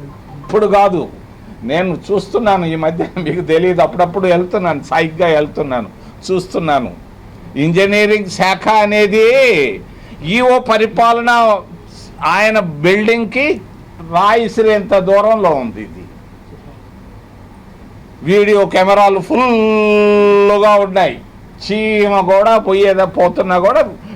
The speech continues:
వీడియో కెమెరాలో కనపడతాం. మరి వంద కోట్ల రూపాయలు ఎవరు తీసుకున్నారు, ఎందుకు తీసుకున్నారు, ఎవరిచ్చారు, ఎవరికిచ్చారు, ఇది తేలాల్సిన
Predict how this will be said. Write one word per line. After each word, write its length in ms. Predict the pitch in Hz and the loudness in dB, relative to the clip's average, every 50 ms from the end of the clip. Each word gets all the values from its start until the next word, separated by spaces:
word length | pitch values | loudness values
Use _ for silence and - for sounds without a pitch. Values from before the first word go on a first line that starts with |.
| - 165 | -6 -2
వీడియో 260 | 185 196 196 202 196 185 170 | -2 0 2 2 2 2 2
కెమెరాలో 400 | 185 180 175 175 175 170 170 185 220 403 | 0 0 2 2 2 2 2 2 0 0
కనపడతాం. 600 | 403 - 330 - - 175 131 - - - 120 98 - - - - - - - - - - - - - - - - - 131 | 0 -2 -2 -2 -2 -2 -2 -4 -6 -8 -8 -8 -10 -14 -20 -20 -20 -20 -20 -20 -20 -20 -20 -20 -20 -20 -18 -8 -2 0
మరి 240 | 147 156 165 170 170 160 170 - - - - - 135 131 | 0 0 0 0 -2 -2 -4 -8 -14 -18 -14 -8 -2 0
వంద 360 | 151 175 202 208 185 170 180 190 165 156 160 - 185 | 0 0 0 -4 -4 -2 0 2 2 0 0 -2 -2
కోట్ల 360 | 202 233 226 - - - 220 202 190 190 | -2 -2 -2 -4 -4 -2 0 0 2 0
రూపాయలు 560 | 196 202 202 - - 190 180 185 214 247 247 220 165 151 151 | 0 -2 -2 -2 -2 0 0 0 0 0 -2 -2 -2 -2 0
ఎవరు 200 | 156 202 240 - 233 196 | 0 0 -2 -2 -4 -6
తీసుకున్నారు, 720 | 175 175 - - - 131 123 117 104 104 110 127 151 156 143 107 82 - - - - - - - - - - - - - - - - - - - - 175 220 | -8 -8 -10 -12 -10 -8 -6 -4 -4 -4 -4 -4 -6 -6 -8 -10 -12 -16 -20 -20 -20 -20 -20 -20 -20 -20 -20 -20 -20 -20 -20 -20 -20 -20 -20 -12 -6 -4 -4
ఎందుకు 300 | 269 269 277 269 233 220 196 175 | -2 -2 -2 0 0 0 0 -2
తీసుకున్నారు, 720 | 170 165 - - - - 143 139 143 131 131 131 151 175 170 143 110 95 - - - - - - - - 131 147 170 190 | -2 -4 -6 -8 -10 -8 -4 -2 -2 -2 0 0 -2 -2 -2 -4 -6 -8 -12 -18 -20 -20 -20 -20 -14 -10 -6 -2 -2 -2
ఎవరిచ్చారు, 640 | 202 220 233 233 226 - - - - 214 220 254 262 240 202 196 | 0 0 0 0 -2 -4 -2 0 0 2 2 0 0 0 0 0
ఎవరికిచ్చారు, 680 | 190 208 202 196 - - 131 104 - - - 90 - - - - - - - - 156 | 0 0 -2 -6 -10 -14 -18 -18 -18 -18 -18 -20 -20 -20 -20 -20 -20 -20 -16 -12 -8
ఇది 120 | 160 - 208 - 311 | -8 -8 -6 -4 -2
తేలాల్సిన 520 | 165 165 175 180 180 180 175 - - | 0 0 2 2 0 0 -2 -4 -2